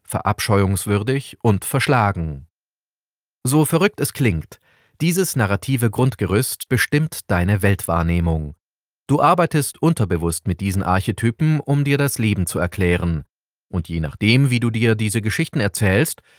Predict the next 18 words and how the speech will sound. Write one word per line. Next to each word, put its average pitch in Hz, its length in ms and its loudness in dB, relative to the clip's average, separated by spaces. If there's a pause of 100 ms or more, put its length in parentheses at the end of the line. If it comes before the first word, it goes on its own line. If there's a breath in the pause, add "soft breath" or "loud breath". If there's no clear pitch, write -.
(140 soft breath)
begreifst 143 500 0
du 165 60 -2
dich 131 220 -2
als 95 180 -2
Held 92 400 0
oder 127 220 2
Gegenspieler. 87 920 0 (800)
Wer 156 180 4
sich 170 280 -2
zu 190 180 -2
sehr 120 400 4
auf 87 240 -2
böse 107 320 2
Königinnen 113 640 2
und 104 260 -2
gierige 127 460 0
Tyrannen 104 500 0
konzentriert, 113 720 -2